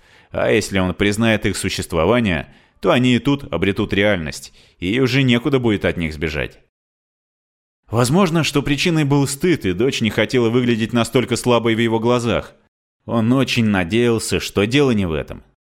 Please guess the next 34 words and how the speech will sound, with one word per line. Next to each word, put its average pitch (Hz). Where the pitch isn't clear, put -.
Поэтому 139
он 147
ещё 147
раз 165
провёл 139
пальцами 135
по 123
волосам 127
и 80
сел 110
на 110
угол 104
кровати, 113
положил 135
локти 113
на 82
колени, 107
сложил 139
руки 156
за 85
головой 85
и 196
уставился 120
на 98
закрытую 107
дверь 117
своей 85
спальни. 71
Он 113
внимательно 110
прислушивался 110
к -
каждому 85
звуку. 85